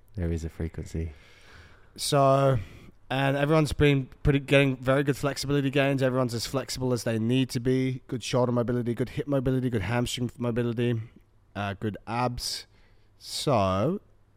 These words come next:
Speaker 2: that has drawn me to the conclusion. Also, shout out David Gray, shout out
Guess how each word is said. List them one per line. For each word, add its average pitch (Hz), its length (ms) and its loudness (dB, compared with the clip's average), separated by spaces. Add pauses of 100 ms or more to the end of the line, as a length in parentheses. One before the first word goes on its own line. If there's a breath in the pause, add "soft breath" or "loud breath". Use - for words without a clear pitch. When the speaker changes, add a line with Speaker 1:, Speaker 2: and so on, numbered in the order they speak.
(240)
Speaker 2:
that 123 180 -2
has 117 140 -4
drawn 127 360 0
me 117 120 0
to 107 100 -8
the 101 60 -10
conclusion. 101 520 -2
Also, 107 380 -4
shout 98 320 -4
out 90 60 -8
David 95 280 -6
Gray, 120 360 0
shout 107 260 -4
out 95 260 -4